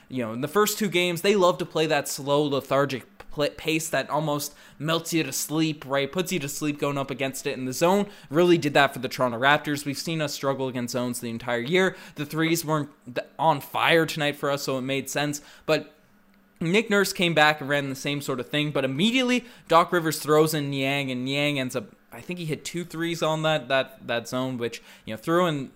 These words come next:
Niang and Maxey. I'm not sure Niang's, uh, percentages, but Maxey's a forty-three percent three-point shooter. He was just making plays, making adjustments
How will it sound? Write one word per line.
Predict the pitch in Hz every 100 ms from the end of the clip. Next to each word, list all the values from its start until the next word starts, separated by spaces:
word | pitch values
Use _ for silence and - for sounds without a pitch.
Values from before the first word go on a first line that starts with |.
| -
Niang | 127 135 135 131
and | 117
Maxey. | 120 117 127
I'm | 117
not | 151 160
sure | 135 123 -
Niang's, | 123 123 110 -
uh, | 113 104
percentages, | 131 - 175 175 165 -
but | 127
Maxey's | 127 131 - 123
a | 117
forty-three | 123 120 - 143
percent | 131 127 131 127
three-point | 135 139 135
shooter. | 139 139 135 - - -
He | - 349
was | 415
just | 415 -
making | 202 226 240 240 170 127 - _ _
plays, | - 131 151 160 160
making | 165 156
adjustments | 139 135 135 - 131 -